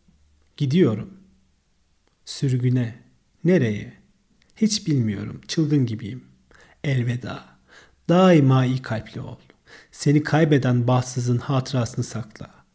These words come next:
Adını çocuğuna öğret. Onu dualarında tekrarlasın. İki mumun fitili titriyordu. Rudolf pencereyi kapatmak üzere ayağa kalktı.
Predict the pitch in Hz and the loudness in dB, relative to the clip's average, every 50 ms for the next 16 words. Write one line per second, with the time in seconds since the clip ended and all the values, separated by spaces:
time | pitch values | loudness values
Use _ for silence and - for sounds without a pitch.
0 | _ _ _ - _ _ _ _ _ 151 143 131 156 202 208 - 165 160 147 156 | _ _ _ -20 _ _ _ _ _ 0 2 4 4 4 6 6 6 6 6 6
1 | 156 160 170 165 147 117 107 101 - - - - - - - _ _ _ _ _ | 6 6 6 4 4 2 0 -2 -6 -10 -14 -20 -20 -20 -20 _ _ _ _ _
2 | _ _ _ 156 156 156 147 139 131 127 127 131 131 - - - _ _ _ - | _ _ _ 2 4 4 6 4 4 4 2 -2 -6 -12 -18 -20 _ _ _ 2
3 | 143 147 147 151 147 143 143 139 143 143 135 - 127 120 - 127 113 110 104 104 | 4 6 6 6 6 4 4 4 4 2 2 0 -2 -2 -2 -4 -4 -4 -4 -4
4 | 104 - - - - 110 - - _ _ _ _ - _ _ _ _ _ _ _ | -6 -8 -10 -12 -14 -16 -18 -20 _ _ _ _ -20 _ _ _ _ _ _ _
5 | _ _ _ _ _ _ _ _ _ _ _ _ _ _ _ _ - - - - | _ _ _ _ _ _ _ _ _ _ _ _ _ _ _ _ -10 -10 -4 0
6 | - 226 226 202 143 113 110 117 127 127 - 156 143 - - 143 139 - - - | 2 4 4 4 4 2 2 0 -2 -2 -2 -4 -4 -2 -4 -6 -6 -6 -8 -16
7 | - - - 113 104 92 92 - - - - - - - _ _ _ _ _ _ | -12 -8 -4 -4 -4 -4 -6 -10 -14 -16 -16 -18 -18 -20 _ _ _ _ _ _
8 | _ _ _ _ 160 180 208 160 135 123 123 131 - - - 170 160 147 147 143 | _ _ _ _ 0 0 2 4 2 2 2 -2 -6 -2 2 2 4 4 4 4
9 | 147 147 151 - 127 - 139 139 - 165 147 120 117 123 117 110 113 110 104 104 | 4 2 0 -2 -4 -4 -4 -2 0 -2 -2 0 0 -2 -2 -2 -2 -4 -4 -6
10 | 104 - - - - - _ - - | -8 -10 -14 -16 -16 -20 _ -20 -20